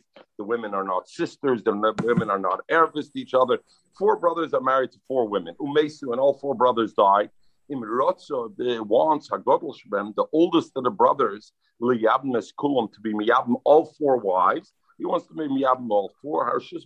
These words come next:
Biyada, he's allowed to be Miyabim all four. The Gemara will ask, Mem Gimel on the base at the bottom. We're jumping it up. The Gemara will ask already,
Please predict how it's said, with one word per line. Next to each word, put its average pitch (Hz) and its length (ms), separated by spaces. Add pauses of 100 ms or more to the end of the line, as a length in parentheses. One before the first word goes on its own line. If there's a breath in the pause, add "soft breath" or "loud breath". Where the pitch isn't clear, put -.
Biyada, 147 320
he's 107 120
allowed 117 220
to 117 80
be 113 400 (140)
Miyabim 98 400
all 85 240
four. 76 220 (300 soft breath)
The 101 80
Gemara 131 380
will 123 260
ask, 131 280
Mem 113 200
Gimel 120 280
on 101 60
the 98 80
base 92 340
at - 80
the 87 80
bottom. 82 320 (300)
We're 120 100
jumping 113 360
it 95 120
up. 67 240
The 120 80
Gemara 147 340
will 123 280
ask 135 340
already, 104 480